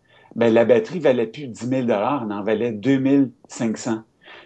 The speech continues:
Puis maintenant, tu peux en avoir pour beaucoup moins cher. Il y en a qui sont réusinés, donc ils, ils font le,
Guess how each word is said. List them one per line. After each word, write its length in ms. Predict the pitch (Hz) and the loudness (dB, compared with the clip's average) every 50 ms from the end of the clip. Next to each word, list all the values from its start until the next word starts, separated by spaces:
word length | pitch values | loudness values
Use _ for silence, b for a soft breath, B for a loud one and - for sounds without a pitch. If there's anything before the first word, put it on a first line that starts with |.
| B _ | B _
Puis 160 | - - 131 123 | -6 -2 0 2
maintenant, 380 | 123 135 131 117 131 151 165 | 4 2 2 4 4 4 4
tu 140 | 170 - - | 2 0 -4
peux 80 | - 143 | -4 -2
en 120 | 127 120 | 0 0
avoir 300 | 117 110 104 127 147 143 | 0 0 0 0 0 0
pour 140 | - 110 98 | -2 -8 -8
beaucoup 300 | 98 101 139 139 - 165 | -8 -8 -10 -8 -6 -2
moins 220 | 151 139 123 117 | -2 0 0 -2
cher. 440 | 113 - 123 101 107 123 160 170 - b b b b b b | -2 -2 -2 -2 -2 -4 -6 -8 -12 b b b b b b
Il 60 | 127 | -2
y 40 | 120 | 0
en 60 | 120 135 | 0 0
a 60 | 139 | 0
qui 100 | 139 - | -2 -2
sont 160 | - 123 110 | -4 -4 -4
réusinés, 880 | 101 104 95 - 139 151 165 156 143 127 117 113 110 104 95 107 139 156 | -2 -4 0 2 4 4 4 2 0 0 0 0 -2 -2 0 -2 -2 0
donc 280 | 139 123 117 120 - | 0 -2 -4 -4 -6
ils, 220 | 113 104 110 110 - _ _ - | -4 -4 -4 -6 -6 _ _ -20
ils 80 | - - | -18 -12
font 200 | - - 120 120 | -6 -2 0 2
le, 280 | 123 113 104 98 - | 4 4 2 2 0